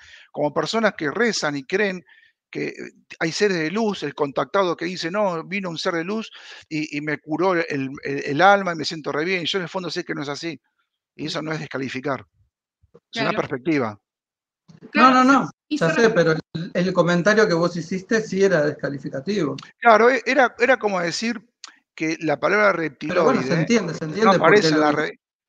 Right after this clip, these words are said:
Speaker 1: claro, es como decir, la palabra reptiloide no aparece en las, en las revistas de Flash o de Crónica, aparece en est-, en estudios académicos importantes. Quizá pude haber dicho eso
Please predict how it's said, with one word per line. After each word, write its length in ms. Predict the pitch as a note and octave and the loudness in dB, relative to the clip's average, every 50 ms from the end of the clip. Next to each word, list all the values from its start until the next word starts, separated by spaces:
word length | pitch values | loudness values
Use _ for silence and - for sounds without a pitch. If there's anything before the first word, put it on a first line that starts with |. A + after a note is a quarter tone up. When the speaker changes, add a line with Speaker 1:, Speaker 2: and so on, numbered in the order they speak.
| _ _ - | _ _ -6
Speaker 1:
claro, 420 | - E3 D3+ C#3+ C3 A#2+ B2 - - - _ _ _ _ _ - | -2 0 0 0 0 -4 -10 -14 -18 -20 _ _ _ _ _ -10
es 140 | - G#3 | -10 -10
como 200 | - F#3 F#3 F3 | -10 -8 -6 -6
decir, 300 | F3+ E3+ - - F3 E3 C#3 A#2+ _ _ _ _ _ _ _ _ - | -4 -4 -4 -4 -6 -6 -8 -12 _ _ _ _ _ _ _ _ -10
la 140 | - C#3+ - | -8 -6 -2
palabra 280 | F3+ G3 A3+ A3+ G#3 F#3 | 0 2 2 2 2 0
reptiloide 460 | F3 D#3+ - D#3+ E3 G3+ G#3+ G3+ F#3 | -2 -4 -6 -4 -2 -2 -2 0 -2
no 60 | F3 | -4
aparece 380 | E3+ C3+ D#3+ E3+ G3+ G3 - D#3 | -4 0 0 0 0 0 -4 -6
en 60 | D3 | -8
las, 120 | B2+ C3 A#2 | -8 -8 -10
en 260 | _ _ - C#3 C#3 | _ _ -12 -8 -8
las 120 | C3 B2 | -6 -4
revistas 380 | C#3 C#3 D3+ E3 D3 - E3 C3 | -4 -4 -4 -4 -4 -4 -4 -4
de 120 | B2+ A#2 | -4 -6
Flash 400 | - - E3 F3 F3+ E3+ - - - | -6 -2 2 2 2 2 0 -6 -10
o 120 | - C#3 C3 | -10 -8 -8
de 100 | B2 - | -8 -4
Crónica, 560 | - E3+ D#3+ D3 C3 B2 A#2 A2+ A#2+ B2 - _ _ _ _ _ - | -2 -2 0 0 -2 -4 -8 -12 -14 -16 -16 _ _ _ _ _ -16
aparece 460 | - - - D3 D#3+ E3 - - F3 | -16 -10 -10 -8 -6 -6 -4 -4 -6
en 60 | F3 | -6
est-, 260 | E3+ C#3 - _ - _ | -6 -10 -12 _ -20 _
en 380 | - C3 A#2+ A#2 A2+ G#2+ - _ - - - _ _ | -12 -10 -10 -10 -10 -14 -16 _ -20 -20 -20 _ _
estudios 400 | - - - F#3+ G#3 G3+ - - | -20 -16 -8 -4 -4 -4 -2 -4
académicos 680 | C3+ - - E3+ F#3+ A3 G3+ E3 D3 A#2+ - A2+ - | -6 -6 -4 -4 -2 -2 -2 -4 -8 -10 -12 -14 -12
importantes. 640 | B2+ A2 G#2 A#2 B2 D#3 E3 D3 C3 A2+ G#2+ A2 G#2 _ - - - _ | -12 -12 -12 -10 -4 -2 -2 -2 -2 -4 -8 -14 -18 _ -20 -20 -20 _
Quizá 260 | - D3 C#3 - G#3 G3+ | -12 -8 -2 -2 -2 0
pude 200 | G3+ G#3+ F#3 E3+ | 2 2 2 2
haber 160 | E3+ E3 E3 | 2 2 0
dicho 280 | F3+ D3+ - D#3+ D#3+ | -2 -6 -2 0 2
eso 540 | F#3 G3 G3+ G3 F#3 F3 - F3 D#3+ D#3 - | 4 4 4 4 2 -2 -4 -6 -6 -6 -8